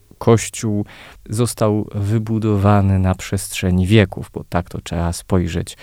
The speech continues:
E, najpierw pojawił się tam w-, e, święty, e, Satyr, który jest bratem świętego Ambrożego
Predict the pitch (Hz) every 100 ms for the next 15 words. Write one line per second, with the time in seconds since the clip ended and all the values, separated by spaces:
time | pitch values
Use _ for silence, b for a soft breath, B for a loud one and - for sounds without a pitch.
0 | B B B B - 92 92 87 - -
1 | 101 117 127 180 175 - - 127 95 87
2 | 98 95 - - 87 - 87 - - 107
3 | - - - 92 87 - 95 92 - 92
4 | 92 - 95 92 - 90 - 156 - -
5 | 110 104 165 208 B B B B - -
6 | 131 143 123 147 170 - 135 117 - 90
7 | 90 92 90 85 95 - - 120 120 107
8 | 107 101 107 117 98 95